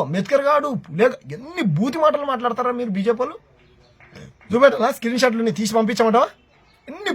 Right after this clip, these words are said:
బూతులు మాట్లాడతారా మీరు? ఇదిరా మీరు సంస్కారం? మీది దేశభక్తా? ఈ దేశం మాది, ఈ దేశం మాదిరా. మా రక్త మాంసాలతో నిర్మించుకున్నాం. మీరు బతకొచ్చు. మీ దేశం ఏదో చెప్పురు ఫస్ట్. మీది ఏ దేశం చెప్పుర్రి?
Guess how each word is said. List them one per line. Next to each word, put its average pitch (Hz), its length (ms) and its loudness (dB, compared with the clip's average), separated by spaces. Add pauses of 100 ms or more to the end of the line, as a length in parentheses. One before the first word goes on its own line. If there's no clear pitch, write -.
బూతులు 330 220 -2
మాట్లాడతారా 262 520 2
మీరు? 330 140 -10 (1120)
ఇదిరా 226 300 2
మీరు 214 80 2
సంస్కారం? 233 500 0
మీది 208 200 2 (120)
దేశభక్తా? 151 540 -4 (720)
ఈ 117 80 -12
దేశం 147 480 -2
మాది, 160 340 0 (840)
ఈ 127 40 -8 (160)
దేశం 175 280 0
మాదిరా. 175 380 2 (280)
మా 151 140 -2
రక్త 165 280 -2 (100)
మాంసాలతో 180 380 -2
నిర్మించుకున్నాం. 151 640 -4
మీరు 294 140 -6
బతకొచ్చు. 196 440 0
మీ 196 140 0 (120)
దేశం 208 180 4
ఏదో 175 160 -4
చెప్పురు 151 200 -4
ఫస్ట్. 131 240 -10 (360)
మీది 240 280 4
ఏ - 20 8
దేశం 220 360 2
చెప్పుర్రి? 180 360 -2